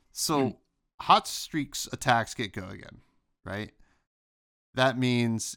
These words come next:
Speaker 1: if this happens to hit, you can attack again with, with this Hot Streak, with go again, and then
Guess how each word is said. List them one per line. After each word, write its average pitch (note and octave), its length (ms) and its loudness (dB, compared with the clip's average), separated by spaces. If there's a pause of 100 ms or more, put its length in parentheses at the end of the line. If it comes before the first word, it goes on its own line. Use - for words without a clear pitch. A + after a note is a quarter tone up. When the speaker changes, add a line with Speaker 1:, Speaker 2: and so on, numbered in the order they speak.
Speaker 1:
if A#2 200 -4
this - 300 0
happens C3 420 0
to B2 80 -4
hit, C#3+ 340 2
you C#3+ 140 0
can F3+ 180 0
attack C#3+ 340 0
again B2 260 2
with, G#2+ 240 0
with D#3 300 2
this C3 200 2
Hot A2 240 2
Streak, A2 260 -8
with D3+ 200 -2
go A2 180 0
again, G2+ 340 -4 (220)
and C3 180 2
then D#3+ 240 4